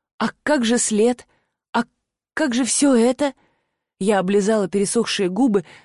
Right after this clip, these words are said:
с удивлением отмечая, как ко мне возвращаются силы, словно кто-то заклеил некогда проделанную в моём теле дыру. «Кира», — он устало выдохнул, —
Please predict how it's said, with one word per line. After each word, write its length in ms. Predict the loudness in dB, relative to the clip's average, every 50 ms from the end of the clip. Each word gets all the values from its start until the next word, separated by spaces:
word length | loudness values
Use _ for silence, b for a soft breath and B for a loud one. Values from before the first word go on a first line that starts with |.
| B
с 120 | -8 -6 -4
удивлением 580 | -2 -2 -2 0 0 0 0 0 0 -2 -2
отмечая, 500 | -4 -4 -6 -6 -6 -4 -4 -2 -2 -2
как 220 | -4 -4 -6 -6 _
ко 100 | -4 -2
мне 220 | 0 0 0 0
возвращаются 720 | 0 -2 -2 -2 -2 -2 -2 -2 -2 -2 -2 -2 -4 -4
силы, 380 | -4 -2 -2 0 0 0 0 -2
словно 380 | -2 -2 -2 -2 0 0 -2 -2
кто-то 380 | -2 -4 -4 -2 -2 -2 -4 B B B B B B B B
заклеил 640 | -4 -2 -2 -2 -2 -2 -2 0 0 0 0 0 0
некогда 420 | 0 0 -2 -2 -4 -4 -4 -2
проделанную 680 | -2 -2 -4 -4 -2 0 2 2 2 2 2 2 2 0
в 80 | 0 0
моём 280 | -2 -2 0 -2 -4 -4
теле 300 | -2 -2 -2 0 0 0
дыру. 400 | 0 0 0 0 0 -2 -2 -6 _ _ _ _ _ _ _ _ _ _ _ _ _ _ _ _ _ _ _ _ _ _
«Кира», — 380 | -2 0 2 2 2 0 -4 -8 -12 _ _ _ _ _ _ _
он 140 | -4 -2 -2
устало 360 | -2 -2 -4 -4 -2 -2 -2
выдохнул, — 600 | -2 -2 -2 -2 -2 -4 -6 -8 -10 -12 -12 -12